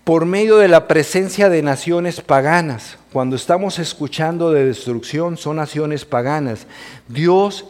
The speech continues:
es celoso con su pueblo. En el libro de Miqueas encontramos un lenguaje de juicio.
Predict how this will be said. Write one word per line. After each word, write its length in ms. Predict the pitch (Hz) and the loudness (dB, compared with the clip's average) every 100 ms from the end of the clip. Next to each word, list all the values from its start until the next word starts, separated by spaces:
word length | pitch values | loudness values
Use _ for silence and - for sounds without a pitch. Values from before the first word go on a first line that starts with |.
| - | -4
es 160 | 151 | -4
celoso 640 | - 151 131 135 185 143 113 | -2 -2 -2 -2 -4 -6 -8
con 180 | 110 95 | -8 -8
su 140 | 107 | -10
pueblo. 460 | 92 104 101 101 98 - - - - - - - | -6 -4 -4 -6 -8 -18 -20 -20 -20 -18 -10 0
En 120 | 170 | 2
el 140 | 196 | 4
libro 240 | 240 277 269 | 2 4 6
de 120 | 254 | 4
Miqueas 680 | 202 - 220 262 285 254 - - - _ _ _ _ _ - - | 2 0 4 4 4 0 -14 -20 -20 _ _ _ _ _ -12 -6
encontramos 1120 | 160 156 156 147 143 180 196 208 202 196 - - _ _ _ - | -4 -4 -4 -4 2 6 6 2 -4 -6 -16 -20 _ _ _ -6
un 220 | 170 190 | -4 0
lenguaje 880 | 180 147 135 139 151 147 165 151 143 - | 0 0 2 4 4 2 -6 -8 -10 -10
de 160 | 113 | -10
juicio. 560 | 107 - 117 95 - | -8 -6 -6 -6 -12